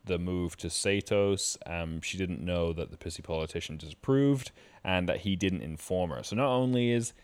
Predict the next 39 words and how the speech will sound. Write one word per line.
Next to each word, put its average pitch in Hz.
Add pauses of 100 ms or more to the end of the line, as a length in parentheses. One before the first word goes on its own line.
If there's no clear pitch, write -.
C 117
three -
P 123
O 120
coming 113
in 113
with 98
the 98
saving 98
grace, 92
he's 92
also 92
coming 90
in 85
with 80
a 80
telling 87
off 82
to 87
Xiono, 85 (400)
um, 80
that 71
he 76
has 80
to 82
report 78
to -
Leia 76
Organa, 73 (240)
who 95
is 92
now 92
the, 85
um, 76
leader 92
of 78
the 71
Defense -
Council. -